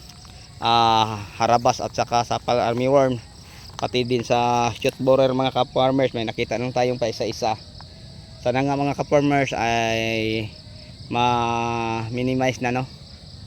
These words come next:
natin yung pag-aatake nila, kasi mahirap po, mga ka-farmers. Yan.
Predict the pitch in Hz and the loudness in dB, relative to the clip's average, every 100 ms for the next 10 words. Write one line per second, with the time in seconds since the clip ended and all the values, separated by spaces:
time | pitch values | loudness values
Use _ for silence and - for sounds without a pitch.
0 | - 113 - 120 120 117 113 113 117 117 | -8 -6 -4 -2 -2 -2 -2 -4 -6 -8
1 | - - - 107 98 98 107 104 - 117 | -14 -16 -8 -4 0 0 -2 -4 -4 -4
2 | 110 107 104 - - - - - 113 113 | -2 -4 -6 -8 -16 -12 -8 -4 -2 0
3 | 117 123 - 110 117 113 113 110 110 - | 0 0 -4 -8 -6 -6 -4 -4 -4 -6
4 | - - - - - - - - - - | -10 -16 -16 -14 -14 -14 -16 -16 -16 -16
5 | - - - 104 104 101 | -16 -18 -12 -8 -6 -8